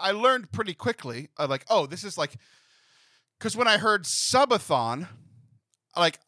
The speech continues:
I was thinking, like, a jamboree, like, a big event, right? Like, a, like, more like a, the internet equivalent of, like, a gala or a s-, celebration or whatever, right?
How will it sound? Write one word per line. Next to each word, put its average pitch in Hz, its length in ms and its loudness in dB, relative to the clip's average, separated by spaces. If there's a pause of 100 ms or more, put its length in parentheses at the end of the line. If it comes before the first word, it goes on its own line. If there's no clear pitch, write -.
(120)
I 185 180 8
was 180 180 -2
thinking, 165 300 -10
like, 139 320 -4
a 151 140 -2
jamboree, 135 640 -6
like, 117 140 -14
a 135 60 -10
big 135 280 -8 (200)
event, 123 360 -10 (160)
right? 113 240 -10
Like, - 140 -6
a, 190 120 -2 (140)
like, 175 180 -6
more 190 220 -2
like 156 240 2
a, 127 320 -2 (240)
the 127 340 -8 (580)
internet 185 340 0
equivalent 143 400 -4
of, 135 100 -8
like, 165 100 -8
a 190 60 -10
gala 156 520 -6
or 143 240 -2
a 147 40 -2
s-, - 260 -12
celebration 220 640 -4
or 113 80 -16
whatever, - 380 -18
right? 135 260 0